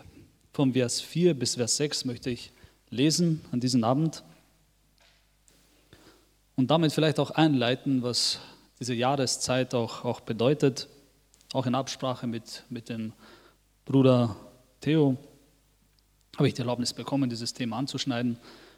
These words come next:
Und lasst mich lesen aus dem Lukas-Evangelium Kapitel zwei, Vers vier. Weil Josef ein Nachkomme Davids war, musste er nach Bethlehem in Judäa in die Stadt Davids reisen. Von Nazareth in Galiläa aus machte er sich auf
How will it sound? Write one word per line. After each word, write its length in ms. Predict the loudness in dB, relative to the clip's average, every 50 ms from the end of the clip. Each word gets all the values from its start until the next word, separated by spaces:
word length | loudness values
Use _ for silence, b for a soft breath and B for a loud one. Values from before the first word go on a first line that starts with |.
| B B _ 4
Und 60 | 6
lasst 180 | 6 6 6
mich 120 | 2 2 4
lesen 320 | 6 6 6 6 2 0
aus 100 | 0 0
dem 220 | -2 -2 -4 -4 -6 -2 -2
Lukas-Evangelium 640 | 2 4 6 6 6 4 2 4 4 6 4 4
Kapitel 320 | 2 0 -4 -6 -8 -6 -6
zwei, 380 | -4 -2 0 0 0 0 -2 -6 B B B B _ _
Vers 220 | -6 -4 -2 -2 -4
vier. 340 | -4 -2 -2 -2 -2 -4 -10 -16 -20 _ _ _ _ _ _ _ b b b b b b b b _ _ _ _ _ _ _ _ _ _
Weil 160 | 4 6 8
Josef 320 | 8 8 8 6 6 4
ein 100 | 4 4
Nachkomme 460 | 4 4 2 2 0 0 2 2 2
Davids 420 | 4 4 4 4 4 2 0 0 0
war, 440 | 0 0 0 0 -2 -6 -16 -14 _
musste 300 | 0 0 0 2 2 2
er 80 | 2 4
nach 160 | 2 0 -4
Bethlehem 600 | -4 0 0 0 2 0 0 2 2 2 2 2 0
in 100 | -2 0
Judäa 460 | 0 0 0 2 4 4 4 4 4
in 160 | 2 0 -2
die 80 | -2 -2
Stadt 280 | -2 -2 -2 -2 0
Davids 400 | 0 0 2 0 -2 -6 -6 -6 -4
reisen. 400 | -4 -4 -4 -6 -8 -10 -12 -14 -16 _ _ _ B B B B B B B B B
Von 200 | 0 2 4 4
Nazareth 460 | 6 4 4 2 0 -4 -4 -2 0
in 80 | 0 0
Galiläa 380 | 2 0 0 0 2 2 2
aus 180 | 2 0 0 2
machte 360 | 2 2 2 0 -2 -4 -4
er 20 |
sich 260 | -2 -2 -4 -4 -2 0
auf 400 | 2 2 2 0 -4 -10 -20